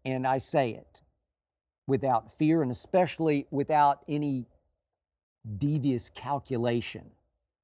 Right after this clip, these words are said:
I'm gonna say it again. I'm not a poser. I'm not a grandstander. I'm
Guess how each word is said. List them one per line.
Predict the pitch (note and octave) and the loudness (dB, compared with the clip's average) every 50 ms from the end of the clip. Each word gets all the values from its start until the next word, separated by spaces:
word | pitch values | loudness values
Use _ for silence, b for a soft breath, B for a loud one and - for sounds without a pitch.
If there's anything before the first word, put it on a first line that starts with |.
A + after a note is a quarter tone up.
| _ _ _ _ _ _ _ _ _ _ _ _ _ _ _ _ _ _ _ _ _ _ _ _ _ _ _ _ _ _ _ _ _ _ _ _ _ _ _ _ _ _ _ _ _ _ _ | _ _ _ _ _ _ _ _ _ _ _ _ _ _ _ _ _ _ _ _ _ _ _ _ _ _ _ _ _ _ _ _ _ _ _ _ _ _ _ _ _ _ _ _ _ _ _
I'm | A#2+ A#2+ | -4 -4
gonna | A#2 A#2 | -4 -4
say | A2 - - C3+ B2+ | -6 -4 -2 0 0
it | C3 B2+ | 0 -2
again. | A#2+ A#2+ B2+ A#2 G#2 G#2 | -2 -4 -4 -4 -6 -6
I'm | A#2 A#2 | -6 -6
not | A2 A#2 A#2 A2+ | -4 -4 -4 -6
a | A2 | -6
poser. | - - B2+ B2+ C3+ C3+ A#2+ C3 D3 D3+ | -4 -2 0 0 0 0 -2 -4 -4 -4
I'm | D3+ C#3 - _ _ _ _ _ _ A2+ A2+ | -6 -10 -16 _ _ _ _ _ _ -10 -8
not | A#2 A2+ A#2 | -8 -6 -8
a | G#2+ | -4
grandstander. | F#2 B2 C3 C#3 D3 D3 C3+ - - C#3+ C#3 C#3 C#3 C#3 C#3 C#3 C#3+ | -2 -2 0 0 0 -2 -4 -6 -6 -4 -4 -2 -2 -2 -2 -4 -4
I'm | C#3 | -8